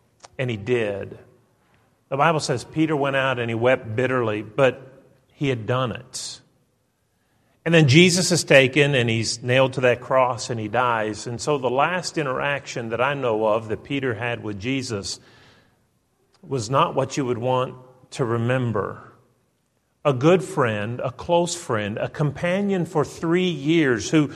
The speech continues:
stuck through and with each other through thick and thin. For three years, they, they ate together, they worked together, they walked together, they preached together, they slept.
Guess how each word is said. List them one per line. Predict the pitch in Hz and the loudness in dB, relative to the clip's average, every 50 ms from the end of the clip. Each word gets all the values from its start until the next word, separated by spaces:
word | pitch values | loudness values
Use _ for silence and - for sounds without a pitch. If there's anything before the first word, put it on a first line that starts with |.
| - - - | -12 -14 -6
stuck | - - - - 196 175 165 - - - - - - | -4 -4 2 6 6 6 6 4 -2 -12 -20 -20 -20
through | - - - - 190 196 208 208 208 208 202 196 185 - | -20 -20 -4 0 4 4 6 6 4 4 2 0 -2 0
and | - 160 147 147 139 139 135 | 2 4 4 6 4 6 6
with | 156 190 190 190 - | 6 6 6 6 2
each | 185 160 - - | 0 4 6 6
other | 175 165 165 160 165 | 6 8 6 4 2
through | 143 - - 151 139 | 0 2 0 0 0
thick | 147 - 180 180 175 - | 0 -2 -2 -2 0 -2
and | 175 160 | -4 -4
thin. | 151 - - 151 131 120 107 104 98 98 - - - - | -4 -2 -2 0 0 0 -2 -4 -6 -10 -12 -18 -20 -20
For | _ - - 160 | _ -2 0 0
three | 143 - - - 196 202 208 202 | 0 -2 -4 -4 -4 -2 -2 -2
years, | 190 170 156 180 196 190 180 156 127 - | -2 -2 -2 0 2 4 2 2 2 0
they, | - 160 143 135 127 127 - - - - - - | 2 2 2 2 2 -2 -8 -14 -20 -20 -20 -6
they | - 143 151 - 147 - | 2 2 4 4 2 2
ate | - 170 180 190 185 185 | 6 8 8 8 8 4
together, | 185 170 147 156 170 170 170 156 165 | -2 -2 0 4 4 4 4 4 2
they | 147 139 135 | 2 2 2
worked | 127 120 127 151 170 180 175 175 | 2 2 4 6 6 6 4 2
together, | - 165 143 156 160 156 147 151 | -2 -2 0 0 0 0 0 0
they | 127 131 120 | 0 0 0
walked | 117 117 120 156 165 160 160 - | 0 2 4 6 6 6 4 0
together, | - 160 131 139 151 143 135 147 | -4 -4 0 2 2 2 2 2
they | 131 117 110 | 0 -2 -2
preached | 107 - - - 170 156 - - - | -2 -4 -2 -2 -2 -2 -2 -6 -8
together, | 160 135 127 139 139 127 131 | -6 -2 0 2 2 2 0
they | 123 117 117 110 | -2 -2 -2 -4
slept. | - - - 165 156 156 156 151 - - | -4 -6 0 2 4 4 4 2 0 -8